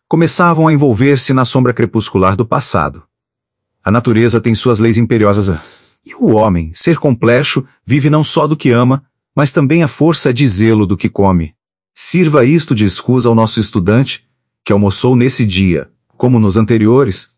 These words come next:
bastando dizer em seu ababono, ou que, se o não fez com lágrimas, também o não fez alegre. Mas o certo é que a pestade serenara,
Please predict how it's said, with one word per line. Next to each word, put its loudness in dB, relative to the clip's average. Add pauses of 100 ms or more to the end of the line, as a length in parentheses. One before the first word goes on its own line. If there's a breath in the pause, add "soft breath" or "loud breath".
bastando -2
dizer 0
em 0
seu 0
ababono, 0
ou -4
que, -14
se -4
o 2
não 2
fez 0
com -2
lágrimas, -2 (140)
também 0
o 0
não 0
fez 0
alegre. -2 (720)
Mas -2
o 0
certo 0
é 0
que -2
a 0
pestade -2
serenara, 0